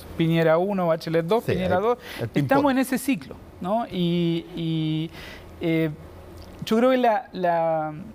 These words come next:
Speaker 1: a ver, si uno piensa, digamos, en, eh, la frase con la que tú empezaste diciendo, bueno, el plebiscito es el similar al, al estallido para, para Piñera, yo creo que hay una gran diferencia entre Piñera y, y, y Boric, ¿no? Este, me parece que este presidente,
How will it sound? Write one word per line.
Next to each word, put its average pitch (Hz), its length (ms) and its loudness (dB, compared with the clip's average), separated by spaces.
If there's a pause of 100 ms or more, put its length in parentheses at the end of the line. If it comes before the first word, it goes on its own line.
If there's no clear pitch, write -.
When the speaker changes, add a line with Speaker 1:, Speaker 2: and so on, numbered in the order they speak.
(180)
Speaker 1:
a 175 80 0
ver, 180 200 2
si - 160 -8
uno 226 220 0
piensa, 233 480 0
digamos, 196 520 0
en, 185 400 2 (460)
eh, 160 340 2 (200)
la 170 140 4
frase 202 300 2
con 185 140 0
la 175 100 2
que 170 100 0
tú 185 100 0
empezaste 185 520 0
diciendo, 170 320 -2
bueno, 175 300 2
el 160 80 -2
plebiscito 160 580 0
es 170 140 -4
el 160 160 -2
similar 165 540 4
al, 160 220 0
al 156 120 -2
estallido 170 480 -2
para, 151 300 0
para 151 260 -2
Piñera, 180 380 -2 (380)
yo 175 120 -8
creo 185 160 4
que 202 80 4
hay 202 80 4
una 196 120 2
gran 190 220 2
diferencia 185 460 -2
entre 170 160 -4
Piñera 170 520 0
y, 156 320 -4
y, 147 280 -6
y 160 80 -4
Boric, 175 440 0 (100)
¿no? 160 260 -6
Este, 156 500 -4
me 160 180 -2
parece 175 380 0
que 196 140 -2
este 202 200 -2
presidente, 208 720 -2